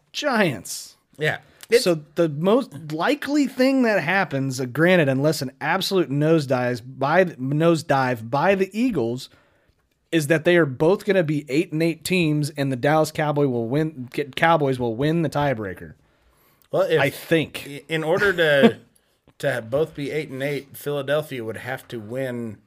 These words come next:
Speaker 2: against Dallas, which would give them the tie there.
Speaker 1: No.
Speaker 2: So it would go to into the,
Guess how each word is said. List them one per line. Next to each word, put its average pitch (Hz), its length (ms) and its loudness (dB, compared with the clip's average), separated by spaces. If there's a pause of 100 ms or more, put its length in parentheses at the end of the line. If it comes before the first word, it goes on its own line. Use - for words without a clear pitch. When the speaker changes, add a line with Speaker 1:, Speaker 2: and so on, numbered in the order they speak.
(300)
Speaker 2:
against 127 480 -8
Dallas, 104 380 -6
which 98 280 -14
would 107 200 -10
give 120 140 -8
them 123 140 -10
the 113 80 -10
tie 127 300 -8
there. 139 260 -4
Speaker 1:
No. 110 280 -4
Speaker 2:
So 151 80 2
it 139 60 -2
would 135 140 -4
go 143 160 -4
to 135 100 -4
into 139 220 -6
the, 117 460 -6